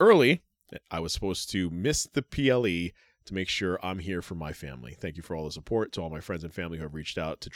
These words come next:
to at Triple H for guiding me. Now I'm not just big, I am Big Papa.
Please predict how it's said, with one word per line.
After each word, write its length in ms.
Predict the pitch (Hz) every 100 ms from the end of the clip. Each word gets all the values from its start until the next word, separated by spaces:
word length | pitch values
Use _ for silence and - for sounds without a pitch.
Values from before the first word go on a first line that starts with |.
| - -
to 100 | 110
at 160 | 107 -
Triple 260 | 110 104
H 240 | 90 87 - - _ _
for 120 | - 104
guiding 320 | 95 90 87
me. 240 | 80 76 - _ _ _ 92
Now 360 | 101 120 131
I'm 180 | 120 120
not 180 | 120 120
just 220 | 139 123
big, 380 | 156 143 127 113 - _ _ _
I 180 | - 95
am 160 | 113 117
Big 420 | 151 131 117 110 - _ _ _ _ _ _ _ _ _ _ _
Papa. 320 | - 76 -